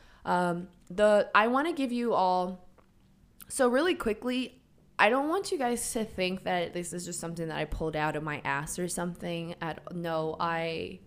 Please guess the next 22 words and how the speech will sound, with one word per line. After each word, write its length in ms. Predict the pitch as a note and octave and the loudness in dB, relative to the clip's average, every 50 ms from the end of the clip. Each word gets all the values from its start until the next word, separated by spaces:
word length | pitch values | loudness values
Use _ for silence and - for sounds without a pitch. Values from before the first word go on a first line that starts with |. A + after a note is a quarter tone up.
| - - - - - - - - - - - - - - - C2 - | -20 -20 -20 -20 -20 -20 -20 -20 -20 -20 -20 -20 -20 -20 -20 -14 -10
also 340 | - F3 E3+ - - - D3+ | -8 -8 -8 -8 -10 -12 -12
not 360 | D3+ D3 D3+ D3+ D3+ D3 - - | -10 -10 -8 -8 -8 -10 -10 -14
a 40 | D#3 | -16
fucking, 460 | - - F2 - - D2+ D#2 - - - | -14 -12 -12 -12 -12 -12 -14 -14 -14 -14
like, 260 | E2 B1 G#1 - - | -14 -14 -14 -14 -16
scientist 720 | - - - C3+ C#3+ C#3+ C#3+ C#3+ C3+ - - C#3 - - | -14 -12 -10 -8 -8 -8 -10 -10 -12 -14 -14 -14 -14 -12
or 60 | - | -14
anything, 520 | - - D3+ D3 C#3 - - - - E3 D#3 | -14 -14 -14 -14 -16 -16 -16 -14 -14 -12 -8
but 280 | - D#3+ D#3+ D#3+ D#3 - F#3 - - | -6 -4 -4 -4 -4 -6 -6 -8 -10
<laughs> 160 | - - - | -18 -18 -6
this 260 | - G#3 A#3 C4 - D4 | 2 4 4 4 4 2
is 140 | D#4 E4+ - | 0 0 2
something 400 | F4 F#4+ C4 C#4 - B3+ B3 A#3 | 2 2 0 0 0 0 0 2
that 160 | G#3 G3+ F#3+ | 2 2 2
I, 160 | F#3 F#3+ F#3 - | 2 0 0 0
I 80 | - F#3+ | 0 0
spent 360 | F#3+ - - A3+ A3 A3 - | 0 0 0 0 0 -2 -2
a 40 | A3 | -2
lot 240 | G3+ F#3 F3+ F3+ F3+ | 0 0 2 2 2
of 120 | F3+ F3+ | 0 -2
time 340 | - F#3+ G3 F3 E3+ E3+ E3+ E3 | -4 -4 -2 -2 -2 -2 -4 -4
researching 680 | E3 E3 D#3+ - - F3 E3+ F3 - F3+ E3+ E3 E3 | -6 -6 -6 -4 -6 -6 -6 -6 -6 -6 -6 -8 -8